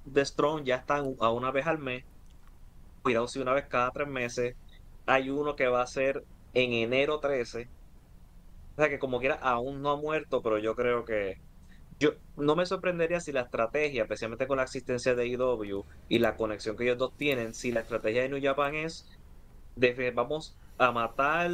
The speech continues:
Strong y lo que vamos a hacer es llevar shows oficiales a Estados Unidos cada cierta fecha.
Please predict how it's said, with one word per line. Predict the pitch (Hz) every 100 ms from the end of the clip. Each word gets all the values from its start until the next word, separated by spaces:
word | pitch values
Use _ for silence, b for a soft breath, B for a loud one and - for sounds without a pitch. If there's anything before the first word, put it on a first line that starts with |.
| 170
Strong | - - 202 214 208
y | 139 127
lo | 123 117
que | 117
vamos | 123
a | 156 170
hacer | 180
es | 180 - B -
llevar | 127 123 139 160 -
shows | - 147 165
oficiales | 175 180 190 - 190 175 147 131 -
a |
Estados | 113 - 123 143 165
Unidos | 175 185 156 139 -
cada | 117 117
cierta | 120 113 113
fecha. | 101 90 92